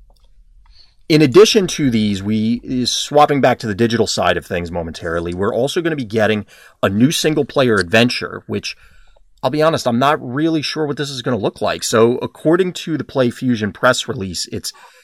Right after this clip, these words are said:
a brand new single-player adventure. The, it's a massive, completely free, story-driven mode that will launch alongside the digital release.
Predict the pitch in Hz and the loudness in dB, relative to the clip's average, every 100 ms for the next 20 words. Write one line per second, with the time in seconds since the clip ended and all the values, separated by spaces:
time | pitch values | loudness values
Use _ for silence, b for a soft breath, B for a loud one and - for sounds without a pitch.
0 | b b _ _ _ _ _ _ - 117 | b b _ _ _ _ _ _ -6 0
1 | 110 156 180 165 - 160 156 - 151 151 | 4 6 4 2 2 2 2 4 4 4
2 | 131 113 107 - 117 113 104 101 98 104 | 4 2 0 2 2 2 -2 -6 -6 -8
3 | _ - 117 95 98 120 147 156 123 113 | _ -10 -8 -6 0 0 0 -2 -2 -2
4 | 135 139 135 - - 131 117 - 135 117 | 0 -2 -2 -6 -2 0 0 -2 0 2
5 | 113 110 104 104 101 98 95 98 95 98 | 2 0 0 0 0 0 -2 -2 -2 -2
6 | 101 110 95 98 98 - 98 85 87 101 | -2 -6 -4 -4 -4 -4 -6 -6 -8 -10
7 | 101 90 85 - 95 | -8 -8 -10 -12 -12